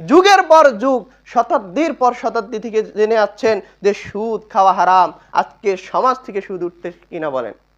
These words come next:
এমন কোনো মানুষ নাই যে মানুষটা জানে না যে সুদ খাওয়া হালাল। কেউ কি জানে? জানে না। সবাই জানে সুদ খাওয়া হারাম। ছোট একটা বাচ্চাকেও যদি, যদি জিজ্ঞেস করেন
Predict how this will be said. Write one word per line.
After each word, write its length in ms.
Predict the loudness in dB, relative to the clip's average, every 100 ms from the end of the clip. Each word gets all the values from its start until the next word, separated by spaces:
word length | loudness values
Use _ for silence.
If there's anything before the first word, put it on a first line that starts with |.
| _ _ _ _ _ _ _ _ _ _ _ 4
এমন 420 | 4 6 4 6
কোনো 220 | 6 6
মানুষ 460 | 6 6 6 4 4
নাই 280 | 4 4 2 -8 _
যে 140 | 2
মানুষটা 500 | 6 6 6 4 4
জানে 360 | 4 6 6 6
না 240 | 6 4 -2 -2
যে 120 | 0
সুদ 220 | 2 -2 -8
খাওয়া 420 | 0 4 6 6 4
হালাল। 360 | 2 2 0 -4 _ _
কেউ 120 | -2 -2
কি 100 | 2
জানে? 380 | 4 6 4 2 -12 _ _ -2
জানে 240 | 0 2
না। 120 | -2 -6 _ _ _ _ _ _
সবাই 480 | -4 4 6 6 6
জানে 240 | 4 2
সুদ 300 | 0 -2 -2
খাওয়া 260 | 4 6 6
হারাম। 400 | 6 4 4 0 -10 _ _ _ _ _ _ -2
ছোট 240 | 2 4
একটা 300 | 4 4 0
বাচ্চাকেও 720 | 2 2 2 4 2 6 2
যদি, 120 | 2
যদি 320 | -6 -6 -8 -4
জিজ্ঞেস 300 | 4 4 4
করেন 320 | 4 4